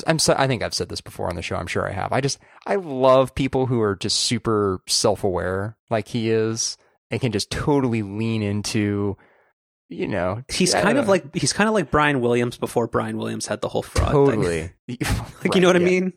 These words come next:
Speaker 1: Yeah, no,
Speaker 2: Like,
Speaker 1: I,
Speaker 2: when he
Speaker 1: I
Speaker 2: was on
Speaker 1: totally
Speaker 2: th-,
Speaker 1: do.
Speaker 2: when he was on thirty Rock and stuff, and you're like, "This is amazing," and then the, he had his whole little thing.
Speaker 1: Yeah.
Speaker 2: But he's, he's, he's working past it.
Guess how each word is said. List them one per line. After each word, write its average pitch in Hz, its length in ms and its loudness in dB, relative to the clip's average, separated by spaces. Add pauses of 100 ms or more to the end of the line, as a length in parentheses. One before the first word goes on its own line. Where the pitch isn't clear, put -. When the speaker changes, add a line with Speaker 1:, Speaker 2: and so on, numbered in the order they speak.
(160)
Speaker 1:
Yeah, 143 180 6
no, 117 140 4
Speaker 2:
Like, 170 80 8
Speaker 1:
I, - 40 6
Speaker 2:
when 165 80 6
he 196 60 6
Speaker 1:
I 233 40 6
Speaker 2:
was 262 100 4
on - 80 6
Speaker 1:
totally 101 120 2
Speaker 2:
th-, - 100 2
Speaker 1:
do. - 40 -4
Speaker 2:
when 135 100 4
he 156 80 4
was 160 120 2
on 135 120 4
thirty 110 280 2
Rock 123 260 2
and 143 80 -6
stuff, 143 220 0
and 120 80 -4
you're 107 80 -4
like, 107 140 -10
"This 131 120 -2
is - 40 -4
amazing," 117 500 0
and 110 100 -6
then 107 120 -6
the, - 120 -6
he 110 140 -4
had 104 180 -4
his - 140 -8
whole - 160 -4
little - 160 -6
thing. - 300 -14 (240)
Speaker 1:
Yeah. 113 160 0
Speaker 2:
But - 80 2
he's, 233 120 0
he's, 196 220 0 (180)
he's 170 160 -2
working - 240 -4
past - 280 -8
it. - 120 -8